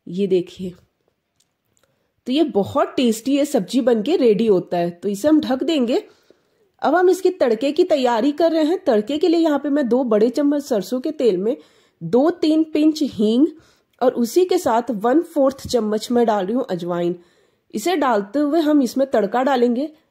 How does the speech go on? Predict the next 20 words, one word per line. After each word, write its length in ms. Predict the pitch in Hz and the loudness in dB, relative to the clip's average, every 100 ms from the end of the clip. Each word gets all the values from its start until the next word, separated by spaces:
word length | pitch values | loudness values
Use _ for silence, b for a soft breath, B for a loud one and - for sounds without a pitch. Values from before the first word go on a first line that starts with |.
| - | -6
आपको 320 | 208 202 339 | -6 0 0
अगर 180 | 330 359 | 2 0
तीखा 380 | 285 208 - | -4 -6 -4
खाना 280 | 302 302 294 | -2 0 0
ज़्यादा 280 | 262 196 208 | 2 0 -2
पसंद 380 | 247 277 277 262 | -2 -2 0 0
है, 60 | |
तो 120 | 254 277 | -2 -2
आप 280 | 233 254 | -2 -2
इसमें 360 | 277 262 254 339 b b b b - | -4 -4 -4 -4 b b b b -4
लाल 300 | 214 196 262 | 0 2 2
मिर्च 260 | 277 302 - | 2 0 0
पाउडर 380 | 233 196 226 | 0 2 2
भी 240 | 233 262 359 | 2 2 2
तड़के 380 | 269 202 202 220 | 2 -2 0 -2
में 140 | 277 | -2
ऐड 300 | - 190 214 | -2 -2 -2
कर 120 | 214 | -2
सकते 360 | 208 185 - 180 | -4 -6 -8 -6
हैं। 120 | 175 | -6